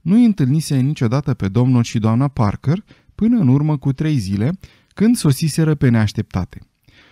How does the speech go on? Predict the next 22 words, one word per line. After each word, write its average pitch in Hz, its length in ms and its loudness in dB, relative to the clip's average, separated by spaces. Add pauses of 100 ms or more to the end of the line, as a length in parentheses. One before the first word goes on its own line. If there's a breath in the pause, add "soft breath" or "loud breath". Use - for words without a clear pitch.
(160 soft breath)
Era 226 260 0
de 240 120 4
părere 170 500 2
că 156 180 -2
se 139 160 -2
invitaseră 131 680 0
singuri. 139 500 -2 (240)
Neîndoielnic, 147 840 0 (260 soft breath)
stăpânul 180 600 0
nu 139 140 2
păruse 123 460 0
încântat 110 520 -4
să-i 131 180 -2
vadă. 143 380 -4 (680 soft breath)
Butonii 202 540 2
arătați 127 540 -2
de 117 120 2
Jap 107 400 -2 (320 soft breath)
nu-i 226 220 2
aparțineau 120 680 0
domnului 113 500 2
Prothero, 110 680 -2